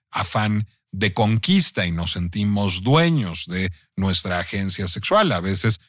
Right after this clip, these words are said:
nos asumimos simplemente como, pues, digamos, objetos pasivos de un influjo erótico al que nosotros sucumbimos porque vemos a alguien que nos seduce mucho o porque alguien nos hace algo. Y a veces no estamos en el terreno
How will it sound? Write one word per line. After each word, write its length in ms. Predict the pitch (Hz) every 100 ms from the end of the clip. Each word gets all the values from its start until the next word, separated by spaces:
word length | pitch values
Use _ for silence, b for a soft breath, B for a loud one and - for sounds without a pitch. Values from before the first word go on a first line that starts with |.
| b
nos 260 | 95 101 95
asumimos 600 | 90 98 98 104 110 107
simplemente 800 | 101 101 110 98 101 98 107 104 B B -
como, 480 | 110 107 110 113 - b b
pues, 160 | - 87
digamos, 480 | 95 101 110 117 110
objetos 540 | 92 - 113 123 120
pasivos 520 | - - 104 104 104
de 60 | 98
un 140 | 101
influjo 500 | 107 98 120 123 -
erótico 540 | 104 107 95 104 - 98
al 100 | 87
que 80 | 82
nosotros 640 | 85 - 101 95 98 - _ -
sucumbimos 960 | - 131 110 113 110 120 117 104 95
porque 320 | - 82 80
vemos 400 | 85 95 98 95
a 180 | 87 95
alguien 360 | 110 98 92 87
que 140 | 82
nos 200 | 80 80
seduce 380 | 85 85 85 87
mucho 400 | 92 123 123 101
o 160 | 85 -
porque 360 | 76 - - -
alguien 480 | 110 110 104 107 - b
nos 280 | 95 98 90
hace 260 | 98 95 113
algo. 320 | 110 113 117 b b
Y 120 | 123
a 80 | 131
veces 400 | 147 - 170 131
no 260 | 131 135
estamos 560 | 131 - 208 240 180 -
en 140 | 85
el 120 | 80 78
terreno 560 | 82 90 92 95 98